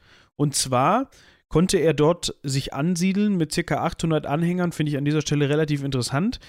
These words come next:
Haben vor ihm auch schon welche versucht, also, äh, Grönland, ich hab gesagt Skandinavien, ich rede natürlich von Grönland,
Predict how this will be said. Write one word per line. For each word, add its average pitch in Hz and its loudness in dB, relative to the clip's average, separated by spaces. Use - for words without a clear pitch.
Haben 147 0
vor 175 2
ihm 160 0
auch 156 2
schon 185 -2
welche 180 -2
versucht, 175 0
also, 135 2
äh, 139 2
Grönland, 135 2
ich 113 -4
hab 123 -4
gesagt 113 -6
Skandinavien, 113 2
ich 104 -4
rede 117 -4
natürlich 110 -6
von 110 -4
Grönland, 107 0